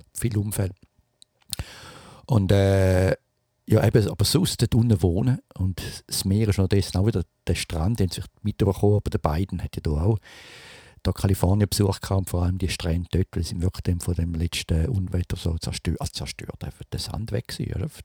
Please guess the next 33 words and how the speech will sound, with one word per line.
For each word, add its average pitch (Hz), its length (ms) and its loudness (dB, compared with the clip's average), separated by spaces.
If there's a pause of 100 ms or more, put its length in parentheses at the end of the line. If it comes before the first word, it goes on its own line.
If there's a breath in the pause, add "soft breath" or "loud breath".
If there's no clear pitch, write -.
(160)
Ja, 113 80 -2
und 107 140 -2
der - 80 -4
Sp-, - 280 -4
<laughs> - 40 -2
Strand - 280 -4
war - 60 -10
viel - 120 -4
kleiner 113 260 4
gewesen 95 260 -2 (420 loud breath)
und 101 100 -4
der 101 80 6
Rest - 160 2
war 95 60 2
wieder 90 100 0
viel 98 160 0
besser. 87 420 0 (800 loud breath)
Und 101 120 2
eben 143 140 4
ist 120 120 4
einfach - 180 2 (520)
im 85 140 -6
Moment, 92 300 0
was 104 80 0
war - 220 -6
gestern, 113 340 0
etwa - 140 -6
achtzehn, 98 420 -2
neunzehn 101 360 -2
Grad 107 280 0
gewesen, 117 240 2
die 104 40 6
unten, 104 220 4